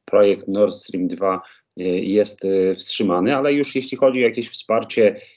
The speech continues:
jeśli chodzi o broń, amunicję dla Ukrainy, no to tutaj to już wygląda zupełnie różnie, prawda? Dzisiaj też, czyli tego dwudziestego drugiego, mieliśmy informację z, z Belgii na przykład, że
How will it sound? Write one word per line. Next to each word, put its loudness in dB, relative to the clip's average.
jeśli -8
chodzi -2
o 4
broń, 4
amunicję 0
dla 2
Ukrainy, 0
no 0
to -2
tutaj -2
to -2
już -2
wygląda 0
zupełnie -2
różnie, -2
prawda? 0
Dzisiaj -4
też, 2
czyli -6
tego 2
dwudziestego -2
drugiego, 2
mieliśmy -2
informację -2
z, -2
z -8
Belgii 6
na -6
przykład, -8
że -4